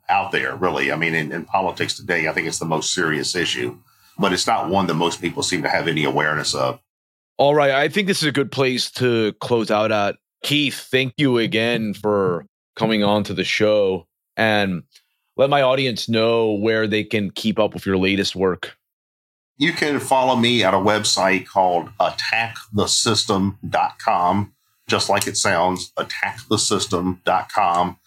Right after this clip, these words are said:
Speaker 1: Uh, and then from there, you can find links to my social media, Twitter, Facebook, and all of that.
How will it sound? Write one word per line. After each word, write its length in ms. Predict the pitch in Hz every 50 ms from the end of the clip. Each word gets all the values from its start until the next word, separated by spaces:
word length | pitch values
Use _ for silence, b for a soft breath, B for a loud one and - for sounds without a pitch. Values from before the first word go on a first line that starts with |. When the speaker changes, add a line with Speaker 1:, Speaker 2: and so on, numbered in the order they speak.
| B B B B B
Speaker 1:
Uh, 240 | 104 98 95 95 - -
and 160 | 101 104 104
then 400 | 113 113 110 98 98 98 98 -
from 320 | - - 113 107 101 95
there, 300 | 92 110 113 110 107 107
you 120 | 101 104 98
can 200 | - 104 95 92
find 360 | - 104 95 95 95 90 90
links 300 | 95 95 95 95 - -
to 120 | - 92
my 280 | 87 87 82 85 85 85
social 440 | - - - 104 98 98 - 90 90
media, 600 | 90 90 87 90 90 87 87 87 85 82 78 - - - -
Twitter, 400 | - 98 92 90 90 87 82 80
Facebook, 600 | - - 80 80 76 - - 87 85 80 - -
and 120 | 82 80
all 180 | 80 82 82 80
of 80 | 78
that. 380 | 78 82 82 82 80 78 - -